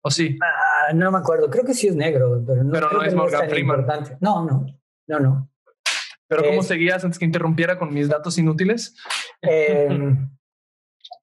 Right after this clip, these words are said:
Speaker 1: <laughs>
Speaker 2: hay una cosa muy curiosa en Trainspotting y en,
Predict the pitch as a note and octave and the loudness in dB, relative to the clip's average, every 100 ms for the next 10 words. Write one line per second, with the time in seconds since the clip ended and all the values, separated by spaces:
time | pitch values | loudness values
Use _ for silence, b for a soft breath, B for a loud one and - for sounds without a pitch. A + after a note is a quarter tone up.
0 | _ F3 F3 E3+ G3+ A#3 A#3 A3+ A3+ A#3 | _ -4 -4 -2 0 0 2 0 0 0
1 | G#3+ A3 G3 G3+ G3 E3+ D3+ D3 C#3 G3+ | 2 2 2 0 0 -2 -2 -2 -2 -2
2 | G#3 A3+ A#3 F#3+ G3+ D#3 C#3+ C3 C3 B2+ | 0 0 0 0 -2 0 2 2 4 4
3 | B2 A#2+ A#2 A2 | 4 4 2 0